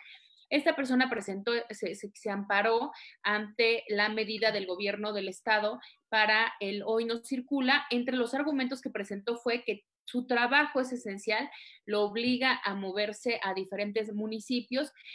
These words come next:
y que, pues, con la, con esta lógica, él tendría, esta persona, bueno, no sabemos si es hombre o mujer, tendría que tomar, este, autobuses y que, pues, este, eh, tema de moverse a través de los autobuses, pues, lo expondría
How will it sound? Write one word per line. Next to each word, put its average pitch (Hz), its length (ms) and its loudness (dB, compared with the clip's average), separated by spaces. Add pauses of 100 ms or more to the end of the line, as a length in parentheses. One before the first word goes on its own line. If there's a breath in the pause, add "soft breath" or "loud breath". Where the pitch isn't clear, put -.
(140 loud breath)
y 262 300 0
que, 285 380 2
pues, 226 140 -6
con 190 180 -2
la, 190 180 2
con 214 160 -2
esta 247 320 0
lógica, 254 480 0 (200)
él 226 200 0
tendría, 226 420 0
esta 226 240 -4
persona, 220 320 -2
bueno, 208 140 0
no 214 60 -8
sabemos 196 240 -8
si 196 80 -8
es 196 100 -12
hombre 202 180 -6
o 190 40 -8
mujer, 190 220 -8 (360 loud breath)
tendría 220 340 4
que 240 80 -2
tomar, 208 460 2 (140)
este, 190 420 -6
autobuses 254 800 0 (300 loud breath)
y 247 240 -2
que, 247 380 4 (180)
pues, 185 260 -2
este, 214 720 2
eh, 190 240 -2
tema 208 240 2
de 190 80 2
moverse 202 460 2
a 170 160 -2
través 196 260 -2
de 214 60 0
los 208 160 -6
autobuses, 226 580 -2 (260 loud breath)
pues, 202 200 0
lo 202 160 2
expondría 233 840 2